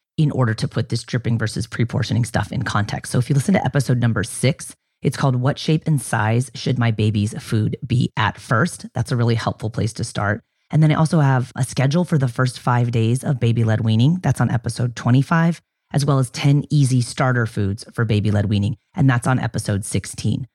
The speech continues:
So I'm gonna link all of those other episodes in the show notes for this particular dripping episode, and you can find that all at B L W podcast dot com slash one three three. So back to the pre-portioning, I teach a five-step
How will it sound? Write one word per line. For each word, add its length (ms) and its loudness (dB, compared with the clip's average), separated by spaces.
So 80 -12
I'm 80 4
gonna 160 6
link 200 4
all 240 0
of 160 0
those 240 4
other 220 2
episodes 480 -2
in 160 -2
the 80 -2
show 300 2
notes 440 -2
for 120 0
this 180 2
particular 760 0
dripping 380 0
episode, 400 2
and 100 0
you 100 0
can 160 -2
find 240 2
that 160 -2
all 220 0
at 220 -2
B 280 2
L 200 2
W 320 0
podcast 600 -2
dot 220 -2
com 340 0
slash 400 -2
one 400 0
three 420 -2
three. 260 -6
So 120 0
back 240 2
to 80 -2
the 120 -2
pre-portioning, 880 -4
I 80 2
teach 260 -2
a 180 -2
five-step 600 0